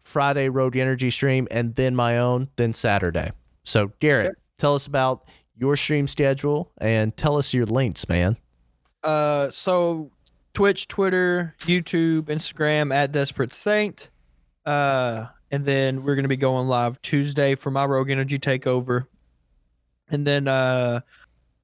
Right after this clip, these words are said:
Speaker 2: Thursday day stream. Hopefully, if I don't get caught up at work like I did this week, um,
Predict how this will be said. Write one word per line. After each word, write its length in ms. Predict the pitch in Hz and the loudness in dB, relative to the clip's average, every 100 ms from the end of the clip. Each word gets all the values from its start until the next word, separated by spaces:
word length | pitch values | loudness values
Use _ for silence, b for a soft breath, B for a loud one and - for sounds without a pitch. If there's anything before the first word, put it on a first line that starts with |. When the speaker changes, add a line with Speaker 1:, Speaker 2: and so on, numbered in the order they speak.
| _ | _
Speaker 2:
Thursday 520 | 175 170 165 156 151 135 | 0 0 0 0 0 0
day 220 | 196 233 | 0 0
stream. 560 | 214 - 220 214 202 190 - | 0 -2 0 2 0 -4 -4
Hopefully, 540 | 208 220 - 220 208 | -2 -2 -2 0 0
if 80 | 196 | 2
I 60 | 190 | 2
don't 180 | 185 185 | 0 -2
get 140 | 175 | -4
caught 220 | - 175 | 0 0
up 80 | 170 | 0
at 60 | 147 | 0
work 220 | 151 156 | -2 -2
like 140 | 135 135 | -2 -2
I 80 | |
did 360 | 139 135 143 139 | -2 0 0 0
this 240 | 151 - | -2 -2
week, 320 | 156 156 - _ _ _ _ _ _ _ _ _ _ _ | -2 -2 -2 _ _ _ _ _ _ _ _ _ _ _
um, 640 | 175 170 156 135 120 113 | -2 0 2 0 -4 -8